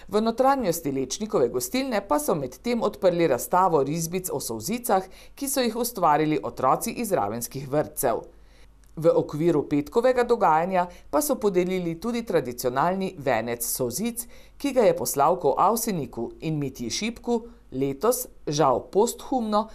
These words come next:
prejel akademski slikar Karel Pečko,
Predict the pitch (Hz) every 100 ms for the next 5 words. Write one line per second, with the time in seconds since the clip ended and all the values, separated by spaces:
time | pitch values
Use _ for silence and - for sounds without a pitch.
0 | - - - 262 226 202 - 139 - 117
1 | 175 233 - 233 214 208 165 151 175 -
2 | 139 113 110 - 160 151 - 131 -